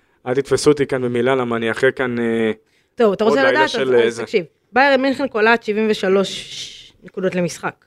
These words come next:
Speaker 2: כן? אה,
Speaker 1: כמה באחרונים?
Speaker 2: אה, חכה, אני אגיד לך, אה, מכבי תל אביב קולעת שמונים ואחת נקודות למשחק.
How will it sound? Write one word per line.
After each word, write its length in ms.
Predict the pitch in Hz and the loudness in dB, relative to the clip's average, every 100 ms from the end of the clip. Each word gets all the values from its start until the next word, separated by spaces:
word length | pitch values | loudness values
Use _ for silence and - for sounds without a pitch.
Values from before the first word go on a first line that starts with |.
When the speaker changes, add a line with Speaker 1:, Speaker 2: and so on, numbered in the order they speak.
| _ _ _ _ _ _ | _ _ _ _ _ _
Speaker 2:
כן? 240 | 208 226 247 _ _ _ 190 | 0 0 0 _ _ _ -2
אה, 580 | 196 190 185 185 180 180 | 2 4 6 4 4 2
Speaker 1:
כמה 140 | 147 | 2
באחרונים? 520 | 135 113 117 107 110 - - | 2 0 0 -2 -4 -8 -10
Speaker 2:
אה, 640 | 196 185 190 196 190 175 190 - | -6 -2 0 0 -2 -4 -8 -10
חכה, 260 | - 359 | -6 -2
אני 120 | 208 | 0
אגיד 120 | 202 196 | 2 0
לך, 200 | - 175 | -2 -4
אה, 280 | 190 - | -4 -2
מכבי 280 | 190 185 262 | -2 2 2
תל 80 | 269 | 4
אביב 140 | 269 | 4
קולעת 300 | 214 202 202 | 2 -2 -2
שמונים 240 | - 196 196 | 0 2 4
ואחת 340 | 185 - 165 _ _ _ - | 4 0 -10 _ _ _ -8
נקודות 280 | - 180 165 | 0 2 2
למשחק. 300 | 156 - | -2 -6